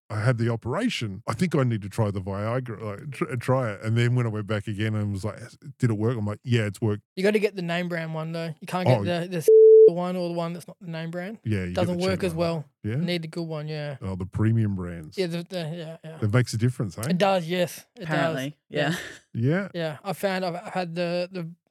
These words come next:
Speaker 2: proper Viagra with the diamond blue
Speaker 1: The
Speaker 2: little pill, and I had
Speaker 1: Yeah.
Speaker 2: the other one, like, a flower shape.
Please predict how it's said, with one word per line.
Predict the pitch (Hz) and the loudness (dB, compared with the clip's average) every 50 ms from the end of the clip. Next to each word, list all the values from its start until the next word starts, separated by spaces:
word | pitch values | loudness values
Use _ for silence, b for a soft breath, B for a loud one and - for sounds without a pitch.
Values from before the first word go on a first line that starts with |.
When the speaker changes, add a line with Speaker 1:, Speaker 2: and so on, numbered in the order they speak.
| _ _ - | _ _ -4
Speaker 2:
proper | - 202 185 175 | -4 -2 -2 -2
Viagra | 156 170 170 170 180 180 180 | 0 0 0 0 0 -2 -2
with | 175 180 170 | -2 -2 -4
the | 160 170 | -6 -6
diamond | 156 156 175 170 170 170 165 170 165 151 - _ _ _ _ _ _ _ - | -4 -2 -2 0 0 -2 -2 -4 -4 -6 -8 _ _ _ _ _ _ _ -4
blue | 180 180 | -2 0
Speaker 1:
The | 180 180 | 0 0
Speaker 2:
little | 190 180 | -2 -4
pill, | 165 - 185 208 254 269 226 | -4 -2 -2 -2 0 -2 -2
and | 220 - - | 0 2 2
I | |
had | - - - | 2 2 2
Speaker 1:
Yeah. | 180 | 2
Speaker 2:
the | 180 | 0
other | 180 190 | 0 0
one, | 180 175 165 | 0 -2 -2
like, | 156 175 165 | -4 -6 -8
a | 143 | -10
flower | - - 180 175 175 180 185 | -10 -4 -2 0 0 0 0
shape. | 175 - - 196 240 349 | -2 -2 -4 -4 -4 -4